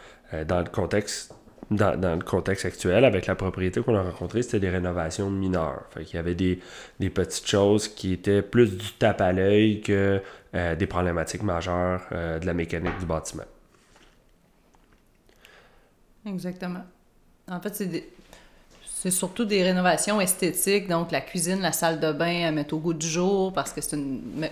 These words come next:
Speaker 2: propriété qui date de début deux mille. Euh, donc, le raisonnement que les gens ont, souvent, ils se disent, « On va investir dans la cuisine, on va mettre une nouvelle cuisine, une nouvelle salle de bain, refaire les planchers, puis on va récupérer l'argent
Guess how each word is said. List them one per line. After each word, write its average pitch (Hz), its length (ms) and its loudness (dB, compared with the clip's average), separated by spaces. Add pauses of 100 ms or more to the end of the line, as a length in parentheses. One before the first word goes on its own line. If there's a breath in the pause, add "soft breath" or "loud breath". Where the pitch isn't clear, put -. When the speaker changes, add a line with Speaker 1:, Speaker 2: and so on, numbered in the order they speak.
(140)
Speaker 2:
propriété 175 540 0
qui - 160 -12
date 147 340 0
de 127 300 -10
début 156 320 -4
deux 151 200 -2
mille. 220 520 2 (480 loud breath)
Euh, 139 880 -2 (600 soft breath)
donc, 156 240 -2
le 170 120 2
raisonnement 170 760 2
que 202 140 -2
les 165 100 2
gens 147 420 0
ont, 185 160 -2
souvent, 170 520 0
ils 175 120 -2
se - 80 -6
disent, « 165 200 -2
On 147 100 0
va 147 120 0
investir 156 540 2
dans 147 140 0
la 131 140 -2
cuisine, 240 640 0
on 147 80 0
va 147 80 -2
mettre 156 200 -4
une 165 40 -2
nouvelle 165 220 -2
cuisine, 185 340 -2
une 170 120 -2
nouvelle 151 240 -2
salle 151 220 0
de 151 120 2
bain, 202 440 4
refaire 165 360 2
les 165 100 0
planchers, 214 800 -2 (520 loud breath)
puis 196 200 0
on 180 100 4
va 165 480 2
récupérer 214 600 4
l'argent 175 580 2